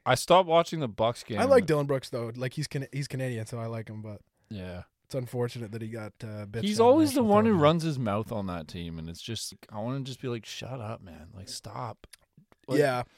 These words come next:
Speaker 2: and he, he ran his mouth too much.
Speaker 1: He said that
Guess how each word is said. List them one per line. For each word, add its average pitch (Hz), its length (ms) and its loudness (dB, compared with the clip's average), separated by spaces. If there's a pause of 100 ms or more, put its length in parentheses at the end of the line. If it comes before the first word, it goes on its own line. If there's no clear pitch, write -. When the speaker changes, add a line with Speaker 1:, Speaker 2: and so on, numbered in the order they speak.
(160)
Speaker 2:
and 170 120 0
he, 214 100 2
he 202 160 0
ran 214 180 6
his 220 140 2
mouth 196 260 6 (100)
too - 220 0
much. 147 480 -4 (120)
Speaker 1:
He 202 200 0
said 202 440 8
that 165 340 4